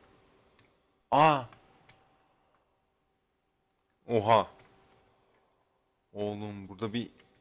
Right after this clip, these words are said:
pembe bir yer var. Arkada lav tarzı bir şey görüyorum. Burada bir köprü var. Mantar dediğim köprü ya şu ya şu. Bir de bu bir yol çizilmiş.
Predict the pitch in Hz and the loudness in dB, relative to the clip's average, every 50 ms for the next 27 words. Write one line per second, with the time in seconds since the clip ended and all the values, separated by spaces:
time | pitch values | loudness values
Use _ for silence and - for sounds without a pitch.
0 | _ _ - 110 110 113 120 120 117 107 117 117 113 110 101 95 98 113 131 - | _ _ 0 0 0 2 2 0 -2 0 2 2 4 4 2 0 -4 -4 -6 -8
1 | - - - - - _ _ _ _ _ - 104 107 104 - - 117 113 113 110 | -14 -20 -20 -20 -20 _ _ _ _ _ -8 -6 -6 -6 -4 -4 -2 -2 0 2
2 | 110 117 127 123 120 - - - - _ _ - _ - 107 - - 110 107 98 | 2 2 2 0 -2 -10 -20 -20 -20 _ _ -20 _ -20 -18 -10 -8 -8 -8 -8
3 | 101 - - - 127 123 113 104 101 110 120 - - - - - - - - _ | -10 -14 -8 -6 -6 -4 -4 -6 -8 -10 -10 -12 -16 -20 -20 -20 -20 -20 -20 _
4 | - 127 120 156 143 147 143 - 151 135 - - 135 127 131 143 170 - - - | -4 -2 0 0 0 -2 0 0 0 0 0 -2 0 2 4 4 2 2 -4 -14
5 | - - - - - 117 123 131 135 127 160 165 156 160 151 151 170 156 127 - | -20 -20 -20 -14 0 4 4 4 6 6 6 6 6 4 2 0 -2 -4 -6 -4
6 | - 147 143 - - 156 147 156 156 156 - 147 139 131 123 110 95 - - - | -2 -2 -2 -2 -2 -2 0 0 -2 -2 -2 0 0 2 0 0 -4 -10 -20 -20
7 | - - - - - 98 82 - _ - - - - _ _ _ 120 135 143 135 | -20 -18 -16 -16 -14 -16 -16 -18 _ -20 -20 -20 -20 _ _ _ 0 0 0 0
8 | 127 113 - 120 110 113 117 123 123 110 - - - 101 90 92 90 85 87 87 | -2 -6 -8 -4 0 2 2 2 2 0 -6 -10 -10 -10 -12 -12 -14 -14 -16 -16
9 | - - - | -16 -18 -18